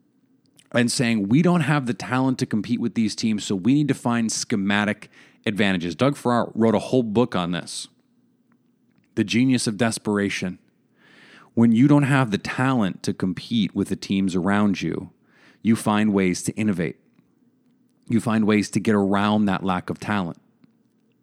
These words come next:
And in college, they do a great job of managing that, of finding advantages when you don't have the talent advantage.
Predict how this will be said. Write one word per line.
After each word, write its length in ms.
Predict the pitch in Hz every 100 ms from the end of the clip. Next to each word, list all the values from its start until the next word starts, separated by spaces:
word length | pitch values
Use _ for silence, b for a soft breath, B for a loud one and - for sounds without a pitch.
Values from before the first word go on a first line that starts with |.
| _ B B B
And 140 | - 113
in 140 | 113
college, 460 | - 120 127 101 -
they 120 | 104
do 180 | 101 98
a 40 |
great 360 | 95 101 101 104
job 460 | 113 117 104 90 -
of 180 | 104 87
managing 540 | 104 123 117 87 87
that, 240 | 87 87 -
of 100 | -
finding 680 | - 123 131 127 120 117 - b b
advantages 1160 | 117 95 98 117 123 101 95 87 85 90 - - _ b b b
when 180 | 113 113
you 120 | 104
don't 380 | 87 113 127 143
have 440 | 156 90 92 92
the 80 | 101
talent 440 | - 113 120 110 92
advantage. 640 | 78 87 78 - - -